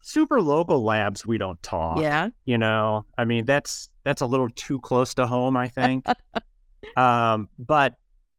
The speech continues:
Speaker 1: I know we know.
Speaker 2: <laughs>
Speaker 1: You know what I mean? <laughs>
Speaker 2: There's, like, a, a dartboard, you know, with their, their face on it. Or, like, you block the caller I D. <laughs>
Speaker 1: And there's the
Speaker 2: <laughs>
Speaker 1: offices out there that will run up a bill on one lab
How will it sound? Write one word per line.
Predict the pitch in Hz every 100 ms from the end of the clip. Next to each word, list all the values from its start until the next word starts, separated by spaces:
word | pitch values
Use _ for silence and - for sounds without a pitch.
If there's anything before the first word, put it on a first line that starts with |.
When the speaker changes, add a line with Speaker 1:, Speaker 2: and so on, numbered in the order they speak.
| _ -
Speaker 1:
I | 120 131 135
know | 127 123 127 123
we | 113 113
know. | 107 104 92 73 -
Speaker 2:
<laughs> | 233 - 233 _ - 233
Speaker 1:
You | 107
know |
what | 131
I | 127
mean? | 147 143 -
<laughs> | 233 202 - 220 -
Speaker 2:
There's, | 359 302
like, | 269
a, | 226 185
a | 202 185
dartboard, | 175 160 143 151 135 135 131
you | 143
know, | 143 139
with | 151 147
their, | 143 135 -
their | 143 143
face | 135 123 -
on | 123
it. | 127
Or, |
like, | 147 156
you | 185
block | 156 151 156
the | 170
caller | - 175 165 156
I | 143
D. | 143 139 135 214 -
<laughs> | 349 - - _ - - _ -
Speaker 1:
And | 175
there's | 185 185 165
the | 156 160 147 156 113
Speaker 2:
<laughs> | -
Speaker 1:
offices | 127 156 226 175 160 127
out | 131 131
there | 135 135 151
that | 139 107
will | 120 110
run | 123 131
up | 135
a | 117
bill | 110 123 127
on | 113
one | 101 113 127
lab | 127 139 175